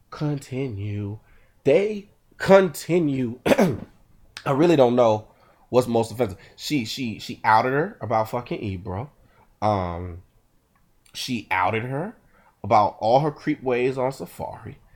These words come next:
She outed her about being waxing Safari and her split.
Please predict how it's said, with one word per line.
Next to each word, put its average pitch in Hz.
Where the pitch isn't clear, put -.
She -
outed 95
her 139
about 113
being 117
waxing 110
Safari 117
and 120
her 123
split. -